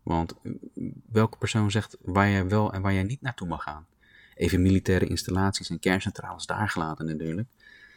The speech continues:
Wie heeft het recht om te zeggen dat jij niet buiten jouw fifteen minute bal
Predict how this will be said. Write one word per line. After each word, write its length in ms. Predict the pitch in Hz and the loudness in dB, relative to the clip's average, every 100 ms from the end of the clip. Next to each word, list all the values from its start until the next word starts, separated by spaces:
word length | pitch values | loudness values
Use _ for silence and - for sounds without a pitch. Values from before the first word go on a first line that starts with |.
| _ | _
Wie 200 | 82 95 | 2 6
heeft 160 | 110 104 | 6 4
het 120 | 87 | 2
recht 360 | 90 117 - - | 2 0 -2 -6
om 100 | 101 | -4
te 80 | |
zeggen 220 | 92 104 - | 0 0 0
dat 120 | - | -2
jij 100 | 98 | 0
niet 320 | 101 - 80 | 0 -2 -2
buiten 320 | 87 110 120 | 2 2 2
jouw 180 | 98 95 | 2 0
fifteen 480 | - 104 - 98 90 | 0 0 0 -2 2
minute 340 | 92 92 82 - | 2 0 -2 0
bal 360 | 95 113 85 | 2 2 -2